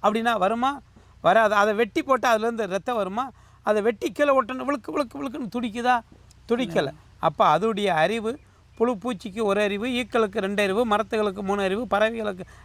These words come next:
Speaker 1: நாலு அறிவு, நால்கால் பட்ட விலங்குகளுக்கு அஞ்சு அறிவு, மனிதனுக்கு ஆறு அறிவு அப்படிங்கிறாங்க. அப்ப அந்த ஆறு அறிவு உள்ள மனிதன் வந்து அந்த ஒவ்வொரு இதுக்கு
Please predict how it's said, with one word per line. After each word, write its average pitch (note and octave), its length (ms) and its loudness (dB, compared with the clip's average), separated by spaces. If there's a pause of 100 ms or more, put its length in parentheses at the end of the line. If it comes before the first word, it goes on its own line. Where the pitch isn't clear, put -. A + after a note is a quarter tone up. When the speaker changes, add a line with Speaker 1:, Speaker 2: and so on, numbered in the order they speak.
Speaker 1:
நாலு G#3+ 220 4
அறிவு, G3+ 300 0
நால்கால் G#3+ 380 2
பட்ட G3 300 -6
விலங்குகளுக்கு G3 480 -4
அஞ்சு F3 240 -6
அறிவு, F#3 300 -6 (500)
மனிதனுக்கு G#3+ 600 0
ஆறு G3 260 4
அறிவு F#3+ 340 0
அப்படிங்கிறாங்க. C#3+ 420 -4 (540)
அப்ப D3 240 0
அந்த C#3+ 180 2
ஆறு G3 300 6
அறிவு A#3 160 2
உள்ள A#3 180 2
மனிதன் G3 380 0
வந்து E3 380 -4 (480)
அந்த D#3+ 280 2
ஒவ்வொரு G#3 400 2
இதுக்கு A#3+ 380 0